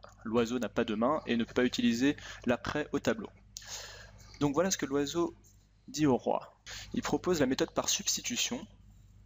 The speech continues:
et il s'agit d'écrire d'abord une inconnue en fonction d'une autre. Par exemple, H en fonction de F, ce qui permettra de remplacer H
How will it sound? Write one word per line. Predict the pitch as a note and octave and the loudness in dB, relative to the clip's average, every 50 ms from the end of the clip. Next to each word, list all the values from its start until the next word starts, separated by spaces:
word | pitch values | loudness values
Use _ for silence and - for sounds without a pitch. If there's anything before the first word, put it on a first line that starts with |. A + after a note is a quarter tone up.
| - - - - - - - - - | -20 -20 -18 -12 -12 -12 -12 -10 -10
et | C3 A#2 | -8 -8
il | A#2 A#2 | -8 -8
s'agit | - - D#3 D#3 C3+ - F#2+ G#2+ A#2+ - - - | -8 -8 -8 -8 -10 -10 -12 -12 -14 -16 -16 -8
d'écrire | - C#3+ D3+ - - - - - C#3+ D#3 F3 E3+ - | -6 -6 -6 -6 -8 -14 -10 -8 -6 -4 -4 -4 -2
d'abord | - D3+ - - - A3 C#3+ | -2 -2 -2 0 -4 -2 -2
une | B2+ A#2+ D3 | -2 -2 -2
inconnue | E3 E3 - C#3 B2+ C3+ E3+ | -2 -2 0 -2 -2 -2 -2
en | D#3+ A2+ - | -4 -4 -4
fonction | - - - D#3 D3+ - - - F#3 F3 | -6 -8 -8 -6 -4 -2 -2 -2 -2 -2
d'une | D3 C3 A#2+ G#2+ | -2 -2 -2 -4
autre. | - - - - - - - _ _ _ _ _ _ - - | -4 -8 -12 -12 -12 -12 -16 _ _ _ _ _ _ -16 -4
Par | - A2+ G2 | -4 -2 0
exemple, | G2+ G#2+ - - B2 D3 - - - - - - - - - - - - - - - - - - - - - - - | 0 -2 -2 -2 -2 -4 -4 -6 -8 -12 -12 -20 -20 -20 -20 -20 -20 -20 -20 -20 -20 -20 -20 -20 -20 -14 -8 -2 0
H | C#3 D#3 - - - - - | 0 2 2 0 0 0 -4
en | B2 | -8
fonction | - - - C3 - - B2 A2+ | -8 -6 -6 -4 -2 -2 -2 -2
de | G#2+ - - B2 E3+ | -4 -2 -2 -2 -2
F, | - - - - - - _ - - - - - - | -2 -8 -12 -12 -14 -16 _ -20 -20 -20 -20 -10 -4
ce | - - D#3 | -2 -2 -2
qui | - - - | -2 -4 -2
permettra | - D3 C3+ C3+ B2+ B2+ - - - C#3 B2+ - | 0 0 0 0 -2 -2 -2 0 0 0 0 0
de | - A#2+ | 0 -2
remplacer | A#2+ A2+ A#2+ A#2 - B2 A2+ - - - A#2 A2 - - - - | 0 0 0 0 2 2 2 2 2 -2 -2 -4 -6 -6 -2 0
H | C3+ C3+ - - - - - | 0 2 2 4 4 4 2